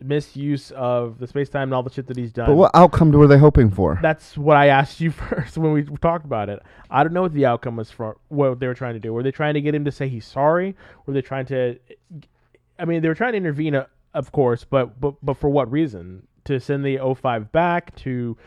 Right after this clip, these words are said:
Speaker 1: s-, stop him playing God or whatever? I don't know. Like, that was the thing that was never really, like, hashed out in this intervention, was Storm never really said what they wanted. Like, what, there was no resolution to it.
Speaker 2: Mm-mm.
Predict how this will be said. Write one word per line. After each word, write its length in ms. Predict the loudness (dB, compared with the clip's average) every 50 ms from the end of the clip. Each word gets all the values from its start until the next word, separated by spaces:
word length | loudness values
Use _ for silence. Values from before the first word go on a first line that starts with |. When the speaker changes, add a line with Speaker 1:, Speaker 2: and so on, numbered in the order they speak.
| _ _ _ _
Speaker 1:
s-, 120 | _ -20 _ _ _
stop 300 | _ -6 -2 -2 -2 0
him 160 | -2 -4 -4 -4
playing 640 | -6 -4 -2 -2 0 0 0 -2 -2 -6 -8 -12 -16 _ _ -6
God 360 | -2 0 0 2 2 2 2
or 80 | 2 0
whatever? 300 | 2 0 0 -2 -2 -4
I 140 | 0 0 0
don't 140 | 2 2 0
know. 320 | 0 0 0 -2 -4 -6 -6
Like, 260 | -6 -8 -8 -8 -8 -6
that 160 | -6 -6 -4
was 180 | -6 -8 -6
the 120 | -6 -6 -6
thing 200 | -6 -6 -6 -4
that 140 | -4 -4 -6
was 180 | -6 -6 -6
never 260 | -6 -6 -6 -6 -6
really, 420 | -6 -4 -2 -2 -2 -2 -4 -6 _ _ _ _ _ _ _ _ _ _ _ _ _ -6
like, 200 | -4 -4 -4 -4
hashed 400 | -4 -4 -4 -4 -4 -6 -8 -8
out 300 | -6 -6 -6 -6 -8 -10
in 140 | -10 -8 -8
this 160 | -8 -6 -8
intervention, 560 | -8 -8 -6 -6 -6 -6 -6 -8 -8 -6 -2
was 180 | -2 -2 -2 -4
Storm 480 | -8 -12 -2 0 2 2 2 2 0
never 260 | 0 0 0 0 0 0
really 240 | 0 -2 -2 -4
said 560 | -8 -8 -4 -2 -2 0 0 -2 -2 -4 -6 -10
what 440 | -6 -4 -2 -2 -2 -4 _ _ _ _ _ _ -10 -6
they 120 | -4 -4
wanted. 560 | -2 -2 0 0 0 0 -2 -4 -6 -8 -8
Like, 120 | -8 -6 -2
what, 260 | -2 -2 -2 -2 -6
there 100 | -4 -4
was 140 | -4 -2 -4
no 80 | -2
resolution 600 | -2 -2 -2 -4 -4 -6 -6 -8 -8 -8 -14 -18 -14
to 180 | -14 -12 -12
it. 140 | -12 -14 -12 -10
Speaker 2:
Mm-mm. 400 | -10 -10 -8 -6 -6 -6 -6